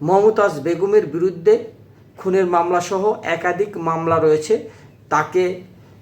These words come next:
আহ, স্টার কাবাবের বাস-, আহ, পিছনের একটি বাসা থেকে গ্রেপ্তার করা হয়েছে,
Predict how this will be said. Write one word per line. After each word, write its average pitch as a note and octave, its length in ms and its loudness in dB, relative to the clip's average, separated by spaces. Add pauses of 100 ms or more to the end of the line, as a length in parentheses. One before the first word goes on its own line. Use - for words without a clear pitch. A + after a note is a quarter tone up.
(100)
আহ, C3+ 320 -4
স্টার D#3+ 280 -2
কাবাবের E3+ 680 0
বাস-, C#3+ 400 -6
আহ, C3+ 240 -4 (560)
পিছনের F3+ 400 2
একটি E3 200 0
বাসা C#3 340 -2
থেকে E3+ 200 -4
গ্রেপ্তার D#3 420 0
করা D#3 220 0
হয়েছে, F3 360 0